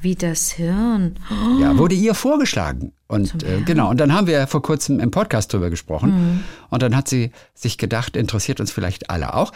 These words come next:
Speaker 2: Sie hat die Doku selbst noch nicht gesehen, wird sie sich aber bald anschauen. Also Vagusnerv, wie das Herz, wie das Hirn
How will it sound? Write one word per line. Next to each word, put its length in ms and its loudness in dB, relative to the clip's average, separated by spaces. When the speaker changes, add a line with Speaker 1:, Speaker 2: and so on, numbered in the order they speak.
Speaker 2:
Sie 220 2
hat 160 0
die 80 2
Doku 240 0
selbst 460 -2
noch 200 -2
nicht 320 0
gesehen, 440 0
wird 200 -2
sie 80 0
sich 200 -2
aber 120 -2
bald 180 -4
anschauen. 420 -2
Also 340 -2
Vagusnerv, 680 -2
wie 100 -4
das 200 -4
Herz, 340 -6
wie 80 -4
das 200 -4
Hirn 360 2